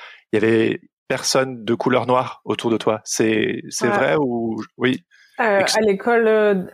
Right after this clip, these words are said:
Speaker 2: dans les écoles d'art, il y a pas beaucoup de noirs. Franchement, euh, il y a beaucoup d'asiates, il y a beaucoup de,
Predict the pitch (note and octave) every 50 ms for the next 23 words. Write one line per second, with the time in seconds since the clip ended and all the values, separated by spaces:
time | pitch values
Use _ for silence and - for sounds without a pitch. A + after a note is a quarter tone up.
0 | _ - A3 G#3 G3+ G3 F#3+ F#3 F#3 F#3+ F#3+ G#3+ G3 G3 F#3+ G3+ A3 A3+ A3 G#3
1 | F#3 D#3 - - - - _ - F#3+ F#3+ E3+ D#3+ D#3+ - - - _ _ - G#3
2 | G3+ F#3+ F#3+ G3 F#3+ - G3 F3+ E3+ - F#3 F3+ F3+ E3+ E3+ E3+ D#3+ E3 - _
3 | _ - - G3+ F#3+ - - G#3+ G#3 G#3 G#3 G3+ F#3+ F3+ E3+ - - - F#3+ -
4 | _ _ - - - - - - - - - - - - _ _ _ _ _ _
5 | _ _ G3+ G#3+ G#3 G3+ A3+ B3+ B3+ - C#4+ A3 B3 A#3 A3+ G#3+ G#3 A3 G#3+ A3+
6 | A3+ - - - - - - _ _ _ _ - - - - - - - - -
7 | - - A3 G#3 G3 F#3+ F#3 G3 G#3 G3 - - - A3+ G#3 G3 G3 G#3+ G3+ G3
8 | F#3+ F#3+ F#3+ F#3+ F#3 F#3+ F#3 F#3 F#3 F#3 F#3 F#3 F#3 F#3 F#3 F#3 F#3 F3+ F#3 F#3
9 | F#3 F#3 F#3 F#3